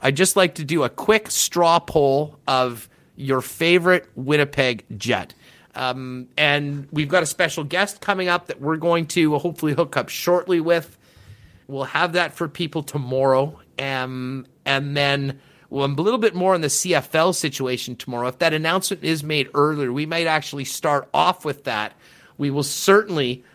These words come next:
be talking hockey tomorrow on the program with our special guest. And then, Remo, we're back at it on Thursday. The return of Mister Mute, Ken Wiebe himself, as we get ready for the Jets and Leafs. And, um, I'll be interested to see how the Jets look with a couple full days of practice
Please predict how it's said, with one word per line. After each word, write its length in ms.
be 140
talking 640
hockey 580
tomorrow 400
on 100
the 80
program 720
with 300
our 100
special 460
guest. 420
And 160
then, 140
Remo, 240
we're 160
back 300
at 140
it 120
on 160
Thursday. 540
The 140
return 920
of 240
Mister 300
Mute, 500
Ken 360
Wiebe 300
himself, 720
as 200
we 120
get 240
ready 240
for 440
the 140
Jets 380
and 180
Leafs. 400
And, 260
um, 340
I'll 140
be 120
interested 280
to 100
see 140
how 120
the 100
Jets 320
look 220
with 100
a 40
couple 300
full 220
days 260
of 100
practice 600